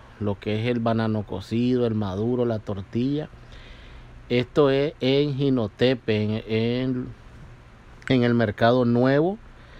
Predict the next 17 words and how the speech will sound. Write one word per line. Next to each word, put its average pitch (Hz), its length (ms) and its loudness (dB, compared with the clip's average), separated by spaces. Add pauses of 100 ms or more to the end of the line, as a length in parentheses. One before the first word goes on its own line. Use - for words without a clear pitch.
(320)
de 120 340 0
Jinotepe. 120 600 -2
Así 101 260 -4
que 113 560 -2 (320)
cuando 110 280 0
anden 120 280 0
por 143 200 2
acá, 127 360 2
por 143 180 -2
Carazo, 123 560 -2 (560)
pueden 120 340 4
venir 127 320 0
a 123 80 4
dar 123 180 0
su 120 180 -4
vuelta. 151 800 0 (140)
Un, 123 720 -2